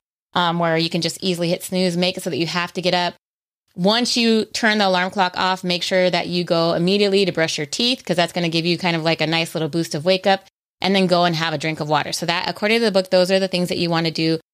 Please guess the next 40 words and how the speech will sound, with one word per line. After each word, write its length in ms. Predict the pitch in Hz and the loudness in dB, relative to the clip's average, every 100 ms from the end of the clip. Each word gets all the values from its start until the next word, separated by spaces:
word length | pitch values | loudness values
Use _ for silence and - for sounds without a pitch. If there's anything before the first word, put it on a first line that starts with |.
| _ _ | _ _
first 240 | 240 254 | 0 2
thing 100 | 269 | 0
in 60 | 254 | 2
the 60 | |
morning. 360 | 208 190 190 190 _ _ - | 4 4 2 -2 _ _ -4
That 180 | 190 208 | -2 0
is 140 | 202 | -2
gonna 160 | 202 185 | 0 2
help 240 | 185 185 | 0 0
you 340 | 180 175 170 - | 0 2 0 0
get 180 | 208 | 0
up 260 | 214 196 - | 2 0 -2
and 140 | 180 165 | -4 0
get 260 | 170 170 - | 0 0 -2
ready 300 | 170 175 175 | -2 0 -2
to 80 | 170 | -2
be 100 | 165 | -2
productive 480 | - 170 165 175 156 | 0 -2 0 -2 0
versus 560 | 180 185 - 165 160 - _ _ | 2 2 2 0 0 -6 _ _
feeling, 360 | - 185 180 170 | -4 2 2 2
like, 200 | 160 156 | 0 0
all 260 | 165 165 _ | 0 0 _
cozy 400 | - 190 185 170 | 0 2 2 0
and 80 | 151 | 0
snuggly 400 | - 175 165 165 | 0 0 2 0
in 80 | 160 | 0
your 100 | 151 | 0
bed 220 | 156 156 | 0 0
and 120 | 156 | 0
then 200 | 151 151 | 0 0
getting 240 | 156 156 | 0 0
ready 280 | 151 151 151 | 0 0 -2
to, 380 | 143 156 147 143 - _ _ - | -2 0 0 -2 -6 _ _ -4
you 100 | 147 | -2
know, 100 | 135 | 0
go 160 | 147 | 0
right 180 | 147 143 | 0 0
back 180 | 123 - | -2 -4
to 60 | |
sleep. 320 | - 160 143 | -8 -6 -8